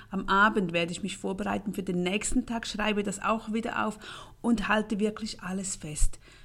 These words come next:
Macht so viel Freude, aber eben, mach es nicht kompliziert. Du kannst auch einfach ein A vier Blatt nehmen, ein leeres Blatt, teilst das in sieben Bereiche ein, da hast du einen Wochenüber-, Überblick und fertig.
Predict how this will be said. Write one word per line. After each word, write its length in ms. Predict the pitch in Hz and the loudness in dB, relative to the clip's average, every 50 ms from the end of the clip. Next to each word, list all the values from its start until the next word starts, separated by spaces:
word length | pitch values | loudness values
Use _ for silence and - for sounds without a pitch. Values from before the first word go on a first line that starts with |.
| - - | -10 -4
Macht 320 | - 226 226 - - - - | -2 -2 0 -2 -2 -2 0
so 120 | 254 262 | 0 0
viel 120 | - 269 | 0 -2
Freude, 320 | 233 - 214 208 214 208 208 | -2 2 4 4 4 4 2
aber 140 | 190 185 214 | 0 2 2
eben, 220 | 226 196 185 - | 2 2 2 -2
mach 300 | - 220 247 269 294 285 359 | 0 2 2 2 2 0 -4
es 80 | 330 320 | -2 2
nicht 200 | 269 262 - - | 2 2 2 2
kompliziert. 680 | - 208 190 185 - 180 170 - - 285 339 415 - | 0 -2 -2 0 -2 -4 -4 -2 0 0 0 0 -2
Du 60 | 277 262 | -2 -2
kannst 260 | - 214 202 190 - 190 | 0 -2 -2 -2 -2 -4
auch 100 | 180 190 | -4 -2
einfach 320 | 190 196 202 - 214 - | -4 -4 -2 -4 -4 -4
ein 260 | - 185 185 - - | -4 -2 -2 -2 -2
A 200 | - - - 190 | -2 -2 -2 -2
vier 260 | - - 226 254 285 | 0 2 2 2 2
Blatt 260 | 285 - 233 240 - - | 2 2 2 2 2 2
nehmen, 300 | 220 226 226 226 220 214 | 4 4 6 4 4 2
ein 140 | 185 170 | 0 0
leeres 340 | 170 208 247 285 302 277 - | 0 0 0 0 2 4 4
Blatt, 260 | - - 226 220 220 - - - - - - | 4 4 2 0 0 -4 -12 -16 -18 -16 -10
teilst 340 | - 185 202 220 214 - - | -4 0 0 0 0 0 0
das 160 | 208 196 214 | 0 0 0
in 140 | 196 175 151 | 0 0 2
sieben 300 | - 208 185 165 151 147 | 2 2 2 2 2 0
Bereiche 460 | 160 165 233 247 277 262 - 269 - | 2 2 4 4 4 4 2 2 2
ein, 280 | 202 208 208 208 208 190 | 4 4 4 2 0 0
da 140 | - - | -2 -2
hast 240 | - 175 180 - - | -2 -4 -4 -4 -4
du 40 | 185 | -2
einen 160 | 165 151 156 | 0 2 2
Wochenüber-, 520 | 202 220 214 - 226 202 190 190 - - - - - - - - - - - - - - | 2 2 4 2 2 2 2 0 -4 -6 -10 -12 -16 -20 -20 -20 -18 -18 -18 -16 -10 -6
Überblick 480 | 208 202 180 202 190 190 190 185 - - - | -2 0 0 0 2 0 0 -2 -4 -4 -2
und 220 | - 349 440 381 | -2 0 0 -4
fertig. 520 | - - 262 254 247 240 247 202 170 - | -2 2 4 4 4 4 2 0 -2 -2